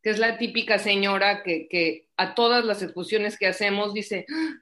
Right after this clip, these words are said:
Te estás pasando", y, "Híjole", y es que no, y es, ya saben, ¿no? Y me encanta, y, eh, el comentario clásico en esta exposición es que ahora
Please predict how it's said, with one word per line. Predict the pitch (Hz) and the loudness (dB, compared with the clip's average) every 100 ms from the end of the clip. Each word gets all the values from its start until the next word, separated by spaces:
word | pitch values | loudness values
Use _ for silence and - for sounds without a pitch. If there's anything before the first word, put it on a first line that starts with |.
| _ | _
Te | - | -16
estás | 185 233 - | -8 -8 -6
pasando", | 233 226 220 208 196 175 | -8 -6 -6 -4 -2 0
y, | 160 160 - | 0 -2 -6
"Híjole", | 233 - 208 180 | -8 -6 -2 0
y | 160 151 196 | -2 -2 -4
es | 208 | -6
que | - 240 208 - | -4 -4 -4 -4
no, | 202 208 226 | -4 -2 0
y | 220 196 | 0 0
es, | 202 - | -2 -6
ya | - 247 | -4 -2
saben, | 240 196 165 160 | 0 0 0 -2
¿no? | 190 277 - _ - _ - - - | -4 -6 -10 _ -20 _ -20 -18 -6
Y | 254 | -2
me | 254 | 2
encanta, | 262 269 302 302 294 277 254 262 - - | 0 2 2 2 2 2 4 2 0 -6
y, | 262 262 262 277 - | -2 0 -2 -4 -2
eh, | 214 208 - | 0 0 0
el | 220 233 240 - _ _ _ _ _ - | 0 0 -2 -10 _ _ _ _ _ -6
comentario | 262 262 269 254 285 294 302 320 320 320 _ _ _ - | -2 0 -2 -2 0 0 0 0 -2 -8 _ _ _ -2
clásico | 240 233 247 240 226 - 220 247 - | 2 4 2 -2 -8 -6 -6 -6 -10
en | 185 208 | -8 -8
esta | 214 | -8
exposición | 233 - 196 190 220 226 | -10 -8 -8 -6 -4 -2
es | 233 240 | -2 -4
que | 247 226 | -4 -2
ahora | 208 220 214 196 247 | 0 0 -2 -4 -8